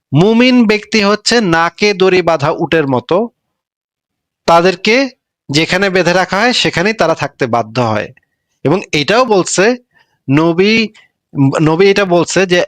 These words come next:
এই যে ইসলামের যে বিষয়গুলা, সেগুলা ছয়টা হচ্ছে ইমানের স্তম্ভ। এই ছয়টা বিষয়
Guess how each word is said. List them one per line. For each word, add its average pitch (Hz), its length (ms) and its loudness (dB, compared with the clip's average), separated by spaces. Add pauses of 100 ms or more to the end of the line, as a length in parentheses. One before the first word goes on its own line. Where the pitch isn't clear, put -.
এই 170 200 0
যে 190 220 0
ইসলামের 180 520 -2
যে 175 140 -2
বিষয়গুলা, 165 680 -2
সেগুলা 143 480 0
ছয়টা 170 440 -2
হচ্ছে 175 440 -4
ইমানের 170 460 0 (840)
স্তম্ভ। 190 720 -2 (140)
এই 175 180 0
ছয়টা 165 380 -2
বিষয় 190 480 0